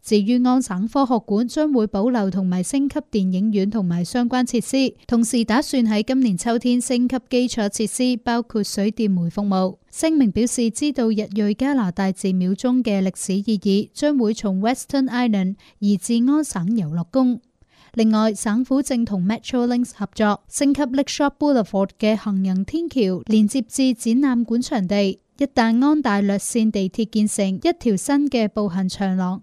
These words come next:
將允許遊人從新嘅展覽地鐵站直至步行至安省遊樂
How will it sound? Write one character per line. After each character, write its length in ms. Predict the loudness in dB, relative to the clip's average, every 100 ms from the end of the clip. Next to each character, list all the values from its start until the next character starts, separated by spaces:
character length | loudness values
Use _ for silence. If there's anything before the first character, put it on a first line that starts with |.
| _
將 280 | -2 0 2
允 260 | 0 2
許 240 | 2 2 2
遊 120 | 2
人 280 | 0 0 -2
從 200 | 0 0
新 280 | 2 0 2
嘅 180 | 2 0
展 220 | 0 0 0
覽 200 | 0 -2
地 160 | -4
鐵 140 | -2 -4
站 340 | -2 -2 -2
直 120 | -4
至 320 | -8 -2 -2 0
步 180 | -2
行 260 | -2 -2 -4
至 240 | 0 0 0
安 180 | 0 0
省 320 | -2 -4 -4
遊 120 | -4
樂 180 | -4 -6